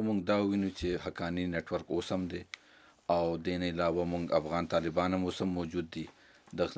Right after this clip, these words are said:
علاوه په افغانس-، په پاکستان کې دننه چې مونږ کوم اوس پنجاب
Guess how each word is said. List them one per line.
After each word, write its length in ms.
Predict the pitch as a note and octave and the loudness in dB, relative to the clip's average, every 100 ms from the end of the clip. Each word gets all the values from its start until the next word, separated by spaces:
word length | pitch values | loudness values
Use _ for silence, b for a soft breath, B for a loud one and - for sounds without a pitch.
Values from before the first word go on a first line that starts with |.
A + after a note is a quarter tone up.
| F2 E2 - | -2 -2 0
علاوه 360 | F2 F2 E2+ F2 | -2 2 2 2
په 140 | - E2+ | 2 2
افغانس-، 360 | E2+ E2+ E2+ - | 2 -2 -6 0
په 80 | - E2+ | 2 4
پاکستان 360 | D#2 - F#2+ | 2 0 0
کې 80 | F2 | 0
دننه 360 | D#2 A#2+ G2 D#2 - | 2 4 4 -2 -6
چې 60 | E2 | -4
مونږ 120 | E2 E2 | -4 -4
کوم 180 | E2+ E2+ | -4 -4
اوس 220 | D#2+ D#2+ - | -4 -6 -4
پنجاب 360 | E2+ E2 F2 | -2 6 6